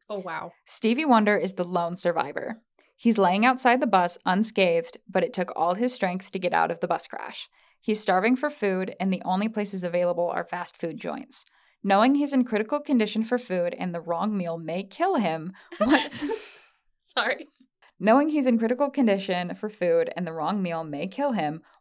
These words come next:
Speaker 2: what fast food do you run and deliver to hopefully save the life of national treasure Stevie Wonder?
Speaker 1: <gasps> This is so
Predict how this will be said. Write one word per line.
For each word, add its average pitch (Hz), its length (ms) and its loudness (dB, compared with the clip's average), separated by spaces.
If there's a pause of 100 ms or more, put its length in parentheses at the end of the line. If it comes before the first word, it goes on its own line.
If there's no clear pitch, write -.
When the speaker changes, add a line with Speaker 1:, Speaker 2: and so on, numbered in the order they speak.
Speaker 2:
what 196 340 4
fast 233 300 2
food 175 320 -2
do 175 80 -6
you 165 120 -6
run 156 240 -2
and 220 200 0
deliver 226 480 2
to - 120 -10
hopefully 208 460 -4
save 170 320 -2 (100)
the 190 320 -2
life 190 460 -2 (320)
of 160 160 0
national 180 560 0
treasure 156 540 -2
Stevie - 400 -10
Wonder? 117 520 -4
Speaker 1:
<gasps> - 40 -20 (1080)
This 855 640 -4
is 784 180 -6
so 466 80 4